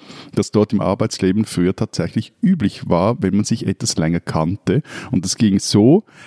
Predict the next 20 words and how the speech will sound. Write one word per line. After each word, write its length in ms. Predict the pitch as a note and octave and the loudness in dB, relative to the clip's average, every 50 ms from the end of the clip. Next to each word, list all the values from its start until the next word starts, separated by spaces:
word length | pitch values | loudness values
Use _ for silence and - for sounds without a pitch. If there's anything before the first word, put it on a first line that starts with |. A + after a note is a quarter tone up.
| - _ | -12 _
Herr 200 | - - B2 B2+ | 0 2 4 4
Meier, 340 | A2+ G2+ G2 G#2 A#2+ C3+ C3 | 4 4 4 4 4 4 2
kannst 500 | - - - A2+ A#2+ B2 - - - - | 0 0 0 0 0 0 -4 -4 2 4
du 120 | B2 C3 | 4 4
mir 180 | C#3 C#3 B2+ - | 6 4 4 4
bitte 280 | - A#2+ A#2 - - A2+ | 4 0 0 2 0 2
mal 180 | G#2+ G2+ G#2 | 2 2 2
den 140 | - G2 F#2 | 0 0 -2
Stift 500 | - - - F#2+ F#2+ - - - - - | -2 -2 0 -2 -2 -2 -4 -10 -6 -4
reichen?“ 380 | D#2 C2 C#2+ - D#3+ - - - | -4 -2 -2 -4 -4 -4 -6 -4
So, 180 | - - G2+ | 0 0 0
also 240 | - G#2 G#2 - F#2+ | 2 0 0 0 -2
du, 200 | E2+ - A2+ G#2+ | 0 0 0 2
Herr 80 | A#2 G#2+ | 4 4
Jakobsen, 520 | G2 F#2 F2 - - G#2 - - - F#2 | 4 4 2 2 0 -4 -2 0 -2 0
fangen 200 | - - F#2 F#2+ | 2 2 2 4
wir 60 | F#2 | 4
jetzt 140 | F2+ - - | 2 2 2
mal 160 | F2+ E2+ E2+ | 2 2 2
an. 240 | E2+ F2 E2+ C#2+ - | 2 2 0 0 -2